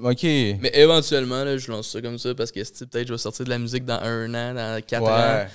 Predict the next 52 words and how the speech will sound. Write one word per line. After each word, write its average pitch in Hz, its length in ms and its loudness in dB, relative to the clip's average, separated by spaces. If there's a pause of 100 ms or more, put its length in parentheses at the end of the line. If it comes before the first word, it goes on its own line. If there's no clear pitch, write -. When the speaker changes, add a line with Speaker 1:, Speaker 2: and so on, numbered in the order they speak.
(200)
Speaker 2:
Parce 127 140 0
que 123 60 2
Speaker 1:
Ouais. 131 60 8
Speaker 2:
ça - 60 2
fait 131 140 6
genre 127 180 4
trois 123 400 0
ans 127 80 0
que 131 80 -2
je 135 60 -6
me 117 60 -4
dis, « 123 160 -6
Hey, 139 220 -4 (140)
il 151 140 -20
faudrait 113 180 -14
que 135 60 -10
je - 60 -10
sorte 120 160 -6
du 123 80 -16 (100)
beat, 123 200 -12
tu - 60 -20
sais, 135 140 -6
j'aime 113 200 -4
ça. » 123 180 -4 (160)
Speaker 1:
Mais 123 140 8
si - 140 2
t'es 156 140 8
bon, 143 220 10
en - 40 6
Speaker 2:
Puis 117 100 2
Speaker 1:
gros, 139 100 6
sors-les. 123 580 2 (380)
Speaker 2:
Ouais, 147 260 0
mais 110 180 -6
c'est, - 120 -10 (400)
c'est - 80 -20
Speaker 1:
Parce 107 120 -2
que 143 80 6
Speaker 2:
ça. 139 60 6
Speaker 1:
moi, 170 140 10
je - 60 6
suis, 113 220 0
j'aimerais 123 320 4
ça 151 100 -2
faire 151 100 2
de 143 40 4
la 123 80 8
musique, 113 380 0
mais 104 200 2
j'ai 104 260 -2
aucun 113 340 2
rythme. 98 480 0